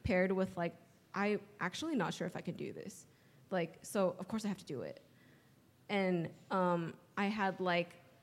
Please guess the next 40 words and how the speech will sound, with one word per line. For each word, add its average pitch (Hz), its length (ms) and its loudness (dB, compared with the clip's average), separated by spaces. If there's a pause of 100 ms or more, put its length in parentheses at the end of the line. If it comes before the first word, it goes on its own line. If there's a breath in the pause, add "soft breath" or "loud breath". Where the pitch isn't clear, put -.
(140)
a 202 80 2
one 196 260 4
and 226 100 4
a 208 60 4
half 190 320 2
day 185 180 2
window 175 640 0 (220)
after 202 420 0
I 175 160 4
got 175 300 4
off 175 220 4
my 180 160 4
flight 160 420 -2
to 202 80 -4
go 165 280 0
into 185 240 0
the 170 100 -4
studio 170 480 0
and 175 180 -2
paint 214 360 8
this 220 180 2
mural 165 360 6
in 190 200 4
this 175 160 2
space 202 420 4
that 165 160 0
was, 165 140 0
like, 165 180 -2
impossible. - 840 -4
Like, - 180 -4
it 190 60 -2
was, 190 240 2
like, 175 200 0 (400 loud breath)
they 202 100 -2
had 196 220 0
built 190 280 2
out, 208 260 4
like, 185 160 2
a 180 80 2
set, - 460 0